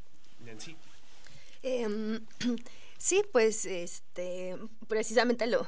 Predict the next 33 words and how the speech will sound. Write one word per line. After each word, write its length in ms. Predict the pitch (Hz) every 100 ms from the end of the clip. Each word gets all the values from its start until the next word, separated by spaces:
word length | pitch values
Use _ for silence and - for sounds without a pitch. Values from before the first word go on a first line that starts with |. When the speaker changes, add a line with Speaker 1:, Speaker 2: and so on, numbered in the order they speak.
| - 226 -
Speaker 2:
es, 180 | 269 - -
suena 260 | - 247 262
un 80 |
tanto 300 | 254 247 240 226
redundante, 720 | 202 180 180 233 349 254 202
pero 600 | 196 180 180 170 170 160 - - -
las 320 | 214 185 -
personas, 880 | 226 208 - 240 233 226 240 285 - - -
eh, 320 | 208 190 196 214
dejan 520 | 247 262 240 269 285
de 360 | 233 196 185 175
transmi-, 380 | 185 190 196 208
de 180 | 196 196
tener 300 | 185 208 214
este 180 | 233
neurotransmisor 920 | 247 226 226 226 220 233 254 254 247 233
y 180 | 226 233
entonces 720 | 233 247 254 233 226 226 277 - -
no 260 | 240 254 262
es 240 | 262 262
una 160 | 269 254
situación 600 | 233 - 180 185 185 196
de, 360 | 196 185 147 - - -
de, 340 | 147 170 170 190
de 140 | 208
voluntad 640 | 196 196 208 214 208 220 214 240 240
interna, 580 | 240 - 196 165 123
¿no? 200 | 170 208 269
O 40 |
sea, 160 | 247 226
sino 460 | 240 208 190 185
que 320 | - 202 214 285 - - -
ocurre 640 | 226 226 269 262 214 220